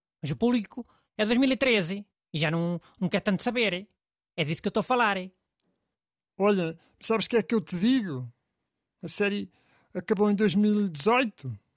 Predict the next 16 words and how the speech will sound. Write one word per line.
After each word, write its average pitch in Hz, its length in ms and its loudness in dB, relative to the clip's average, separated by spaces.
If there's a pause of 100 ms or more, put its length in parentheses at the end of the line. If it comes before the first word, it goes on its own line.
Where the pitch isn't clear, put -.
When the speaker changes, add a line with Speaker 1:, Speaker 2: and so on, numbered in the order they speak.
(100)
Speaker 2:
um 170 40 -12
bocado 190 340 0
antes 190 180 0
desta 190 340 -2
cena 185 320 0
da 190 120 -2
Ucrânia. 185 680 0 (720)
Mas 180 240 0
agora, 190 640 0 (460)
agora 220 360 2
é - 20 -4
que - 160 -10
o 208 40 -12
pessoal 254 400 0 (200)
já 254 240 0
percebeu 240 440 -2